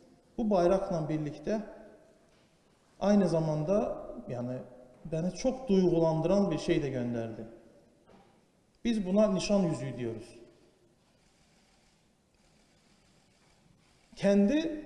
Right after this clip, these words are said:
altın nişan yüzüğünü göndermiş ve Azerbaycan'a yardım için gönderdiğini bildirmiştir.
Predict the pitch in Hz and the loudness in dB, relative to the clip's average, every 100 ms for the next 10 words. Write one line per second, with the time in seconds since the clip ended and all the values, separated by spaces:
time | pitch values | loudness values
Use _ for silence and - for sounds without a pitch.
0 | - - - - 185 170 170 240 254 - | -16 -18 -20 -6 0 2 2 0 -2 -4
1 | - - - - - 156 - 180 160 127 | -14 -18 -20 -20 -12 -10 -4 -4 -4 -6
2 | 120 117 110 - - - _ _ - 143 | -8 -8 -10 -12 -20 -20 _ _ -10 -8
3 | 135 135 143 208 - - - - _ _ | -6 -6 -6 -10 -12 -20 -20 -20 _ _
4 | _ _ _ _ _ _ _ _ 156 175 | _ _ _ _ _ _ _ _ -4 -2
5 | 202 175 208 190 170 165 160 160 196 240 | 0 4 4 6 2 0 0 -2 0 -2
6 | - - - - - - _ _ _ _ | -6 -14 -18 -20 -20 -20 _ _ _ _
7 | _ _ _ 151 160 160 208 196 190 - | _ _ _ 0 2 2 2 -2 -2 -10
8 | - 185 185 165 147 139 139 135 139 127 | -6 -6 -4 -4 -4 -2 -4 -4 -6 -8
9 | 113 110 107 - - | -10 -12 -14 -16 -20